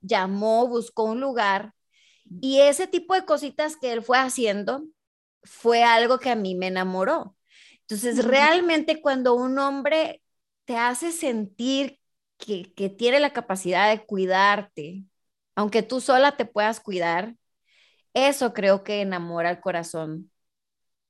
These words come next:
Speaker 1: de la
Speaker 2: Sí,
Speaker 1: chica.
Speaker 2: ya.
Speaker 1: Claro, te tiene que gustar algo, ¿verdad? Porque te puede cuidar uno y está así, pobrecito, que tú dices, "Ay, señor, no, <laughs> gracias porque me cuida", pero, pero a lo mejor sí te puedes enamorar.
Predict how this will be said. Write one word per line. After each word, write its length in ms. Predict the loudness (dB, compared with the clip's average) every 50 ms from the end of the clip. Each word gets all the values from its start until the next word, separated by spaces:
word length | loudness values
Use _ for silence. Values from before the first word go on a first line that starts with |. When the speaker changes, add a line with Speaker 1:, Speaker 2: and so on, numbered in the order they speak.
| _ _ _ _ _
Speaker 1:
de 220 | -14 -4 -2 0 0
la 120 | 0 -2 -2
Speaker 2:
Sí, 40 |
Speaker 1:
chica. 260 | -6 -12 -18 -18 _ _
Speaker 2:
ya. 240 | -14 -10 -10 -8 -2
Speaker 1:
Claro, 340 | 2 4 6 6 6 6 4
te 120 | 4 2
tiene 220 | 2 2 0 -2 0
que 100 | 0 0
gustar 320 | -2 -2 0 2 4 4 6
algo, 260 | 6 6 4 4 4
¿verdad? 220 | 4 2 2 0
Porque 200 | -2 -6 -6 -6
te 140 | -6 -6 -8
puede 260 | -2 2 2 2 4 2
cuidar 320 | 2 0 2 2 2 2
uno 280 | 2 2 2 0 0 -2
y 200 | -2 -4 -6 -6
está 480 | -6 -4 -4 -4 -4 0 2 4 4 4
así, 200 | 4 2 -2 -4
pobrecito, 680 | -2 -2 0 2 2 0 0 -2 -6 -4 -4 -6 -4
que 100 | -4 -8
tú 120 | -4 -4 -4
dices, 220 | -4 -4 -6 -4
"Ay, 240 | -2 -2 -2 -4 -6 -8
señor, 400 | -10 -12 -10 -8 -6 -4 -4 -6 -4 -4 -2 -2 -2 -2 -4 _ _ _ _
no, 100 | -14 -14
<laughs> 60 | -10
gracias 380 | -4 0 0 0 0 0 0 0 0 -2
porque 280 | -4 -4 -2 0 0
me 200 | 2 0 0 0
cuida", 380 | -2 -2 0 0 0 0 0 0
pero, 440 | 0 0 0 0 -4 -6 -8 -10 -10 _ -20 -20 -20 -20 -20 _ _
pero 200 | _ 8 8 10
a 60 | 10 8
lo 100 | 8 6
mejor 280 | 4 4 4 4 4
sí 140 | 4 0 0
te 100 | 0 -4
puedes 260 | -2 0 0 0 0 0
enamorar. 560 | -2 -2 -2 -4 -4 -4 -2 -2 -2 -4